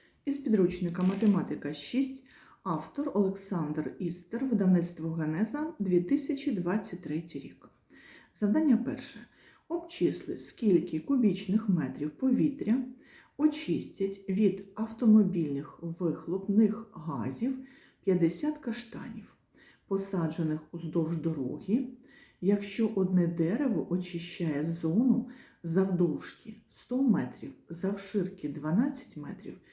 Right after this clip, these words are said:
і заввишки десять метрів. Завдання друге. Подискутуй у класі про збереження довкілля. Запропонуй свої шляхи розв'язання цієї проблеми. Ну, дискутувати ви будете самостійно,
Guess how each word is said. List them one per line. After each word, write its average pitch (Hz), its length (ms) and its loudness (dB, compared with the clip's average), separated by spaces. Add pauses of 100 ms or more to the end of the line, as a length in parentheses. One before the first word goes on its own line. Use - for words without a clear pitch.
(340)
і 185 120 4
заввишки 165 880 0
десять - 500 -4
метрів. - 440 -12 (760)
Завдання 196 460 4
друге. 196 560 0 (160)
Подискутуй 202 920 -2
у 196 220 -4
класі 160 680 -6 (280)
про 220 340 -2
збереження 190 720 2
довкілля. - 680 -2 (280)
Запропонуй 247 920 0 (260)
свої 180 440 2
шляхи 175 680 -4
розв'язання 185 800 -2
цієї 160 380 -6
проблеми. - 580 -10 (680)
Ну, 349 220 -10
дискутувати 190 840 -2
ви 151 100 -2
будете 160 340 -6
самостійно, 143 1000 -6